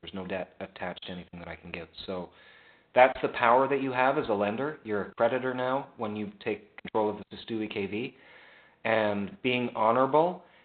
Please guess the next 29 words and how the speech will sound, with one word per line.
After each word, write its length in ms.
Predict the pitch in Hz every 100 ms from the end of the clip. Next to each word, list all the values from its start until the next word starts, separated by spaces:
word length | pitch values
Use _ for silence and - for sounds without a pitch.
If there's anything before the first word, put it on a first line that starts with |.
| _
and 180 | 110 113
responsible 960 | 104 104 - 139 196 196 107 95 90 - _ _ _ _ _ -
really 420 | 113 143 175 139
means 380 | 123 120 120 127 -
just 140 | 127 -
doing 300 | 135 135 131
what 140 | 127
I 100 | 110 101
did. 340 | 139 101 - - - _ _
Um, 280 | 110 104 104
you 120 | 107
need 180 | 123 127
to 100 | -
authorize, 640 | 117 127 143 135 135 143 147 - _ _ _
um, 480 | 117 110 107 107 107
access 480 | 113 120 - - 139 - -
to 80 |
your 100 | 127
Sestui 480 | 123 113 - 131 131
K 120 | 127 127
V 260 | 123 139
with 180 | 123 117 90
your 80 |
public 300 | 95 120 123
officials. 480 | 120 131 117 165 175 - _ _ _ _ -
So 80 | 123
after 240 | 120 - 120
you 100 | 113
claim 420 | - 131 139 151